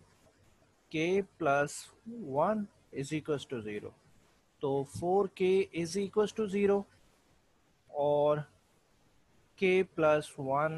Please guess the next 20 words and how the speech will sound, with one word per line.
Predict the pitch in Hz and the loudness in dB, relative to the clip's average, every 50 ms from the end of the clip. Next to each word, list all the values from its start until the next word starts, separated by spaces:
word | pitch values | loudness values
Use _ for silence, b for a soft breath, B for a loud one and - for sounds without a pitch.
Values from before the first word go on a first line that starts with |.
| - - _ - 151 | -8 -14 _ -12 -10
is | 143 131 - - | -10 -10 -8 -8
equals | 135 123 - 147 139 139 135 - - | -8 -8 -6 -6 -6 -6 -6 -8 -10
to | 131 127 139 139 - _ _ _ _ _ _ | -10 -10 -10 -12 -16 _ _ _ _ _ _
zero। | - 123 117 113 107 101 101 104 - _ _ _ _ _ _ _ _ - | -16 -14 -12 -10 -10 -10 -10 -12 -14 _ _ _ _ _ _ _ _ -6
k | - 208 220 233 | -2 0 0 0
is | 226 190 | 0 0
equals | 190 170 - 160 143 139 143 - 180 | -2 -2 0 0 0 0 -2 -2 -2
to | 185 220 226 - - _ _ _ _ _ - | -2 -2 -2 -4 -10 _ _ _ _ _ -10
minus | 156 139 139 139 139 135 143 175 196 - - | -4 0 0 2 2 2 0 -2 -2 -2 0
one | 220 220 226 233 226 - - _ _ _ _ _ _ _ _ | 0 0 0 0 -4 -8 -16 _ _ _ _ _ _ _ _
और | 147 143 143 139 - - | -2 -2 -2 -2 -4 -4
k | 180 180 185 196 | 0 2 2 2
is | 175 160 | 2 0
equals | 147 - - 139 127 123 - - | -4 -6 -4 -4 -4 -4 -4 -4
to | 180 208 214 - - _ _ _ _ _ _ _ _ _ _ _ _ | -4 -4 -4 -6 -10 _ _ _ _ _ _ _ _ _ _ _ _
zero | 165 135 139 160 180 190 190 202 202 202 202 - - 160 165 | -14 -6 -2 0 2 4 6 6 6 4 4 2 2 4 4
over | 165 165 175 170 156 | 4 4 4 2 0
four। | 131 160 170 160 143 127 117 - - _ _ _ _ _ _ _ _ _ _ _ - | 0 -2 0 0 0 0 -2 -4 -10 _ _ _ _ _ _ _ _ _ _ _ -2
चलें | - 180 175 170 170 160 147 135 | 2 2 2 4 2 0 -2 -2
जी, | 123 127 123 113 | -4 -6 -6 -6